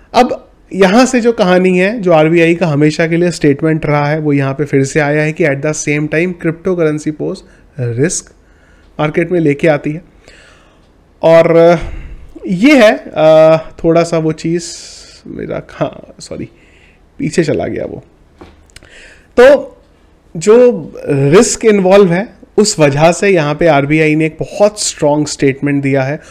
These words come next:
और वो ये दिया है कि cryptocurrency is a clear danger। आरबीआई की हमेशा से ही नेगेटिव स्टेटमेंट आए हैं। मैंने आज तक, जब से मैं क्रिप्टो में हूँ,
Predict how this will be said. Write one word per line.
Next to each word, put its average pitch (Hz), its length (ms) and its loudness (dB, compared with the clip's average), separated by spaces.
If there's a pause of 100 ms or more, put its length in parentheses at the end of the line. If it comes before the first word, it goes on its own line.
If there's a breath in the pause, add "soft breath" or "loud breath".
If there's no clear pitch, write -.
(260 loud breath)
और 165 100 4
वो 160 180 0
ये 175 240 4
दिया 175 240 2
है 175 140 2
कि 190 120 -4
cryptocurrency 196 880 0
is 156 200 0
a 165 100 -2 (180)
clear 143 200 2 (880)
danger। 120 460 0 (920 soft breath)
आरबीआई 214 460 4
की 226 100 -4
हमेशा 202 360 0
से 214 100 -2
ही 208 60 0
नेगेटिव 175 360 -2
स्टेटमेंट 170 500 -2
आए 160 160 0
हैं। 160 100 0
मैंने 156 200 -2
आज 143 260 -6
तक, 147 260 -6
जब 131 100 -4
से - 160 -6
मैं 143 200 -2
क्रिप्टो 156 380 -4
में 151 140 -2
हूँ, 165 180 -6